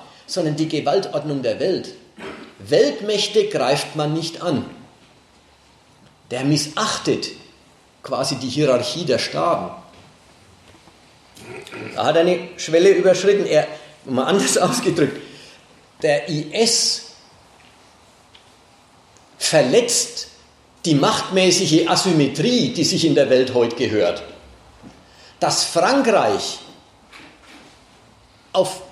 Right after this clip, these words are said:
irakischem und syrischem Gebiet mitbombt, ist eine Sache.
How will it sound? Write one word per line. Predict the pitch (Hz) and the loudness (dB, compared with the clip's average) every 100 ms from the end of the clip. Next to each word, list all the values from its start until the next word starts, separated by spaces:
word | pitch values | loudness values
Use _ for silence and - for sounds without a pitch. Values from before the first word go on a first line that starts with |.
| - | -2
irakischem | 196 165 180 233 247 220 143 117 90 - - - - | 2 2 2 0 0 0 0 -2 -6 -14 -20 -20 -20
und | 107 107 | -16 -12
syrischem | - 214 262 208 - 139 | -8 0 0 2 0 -2
Gebiet | 123 123 131 113 - 156 | -2 -4 -2 -4 -6 -2
mitbombt, | 247 - - 123 - - - _ _ _ _ - | -2 -2 -2 -2 -2 -14 -20 _ _ _ _ -14
ist | 196 - - | -12 -12 -6
eine | 196 170 | -2 0
Sache. | 139 101 - | 0 -4 -8